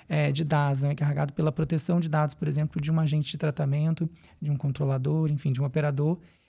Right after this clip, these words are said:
Eh, e no setor público isso também se tornou uma questão muito, eh, recorrente, né? Que seria tanto sobre o processo de como indicar ou quem indicar, né? Quais órgãos deveriam indicar,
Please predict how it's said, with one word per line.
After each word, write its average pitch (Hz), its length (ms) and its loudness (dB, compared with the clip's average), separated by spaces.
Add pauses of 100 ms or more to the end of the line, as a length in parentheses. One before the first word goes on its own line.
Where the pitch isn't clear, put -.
Eh, 165 200 0
e 190 100 4
no 202 100 8
setor 208 260 0
público 196 400 0
isso - 140 -2
também 185 400 2
se - 160 -4
tornou 175 240 2
uma 175 100 4
questão 175 400 0
muito, 185 680 2
eh, 170 160 4
recorrente, 160 680 2
né? 143 140 0
Que 139 60 -10
seria 147 260 -2
tanto 160 260 -4
sobre 165 160 -2
o - 20 -20
processo 147 440 -2
de 147 80 -6
como 160 240 0
indicar 160 500 2
ou 151 100 2
quem 160 260 0
indicar, 160 500 0 (280)
né? 147 120 0
Quais 156 320 2
órgãos 156 360 4
deveriam 156 440 2
indicar, 151 440 0